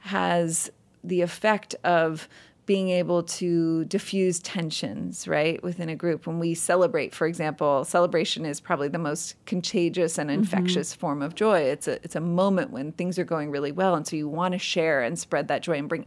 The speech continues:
Speaker 1: everyone into the fold. And that can really help.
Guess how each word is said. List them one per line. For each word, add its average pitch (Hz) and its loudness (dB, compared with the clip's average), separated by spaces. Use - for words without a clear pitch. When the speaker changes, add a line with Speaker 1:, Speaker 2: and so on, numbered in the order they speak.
Speaker 1:
everyone 170 0
into 151 -8
the 165 -8
fold. 185 0
And 208 4
that 202 2
can 196 -2
really 180 2
help. 240 2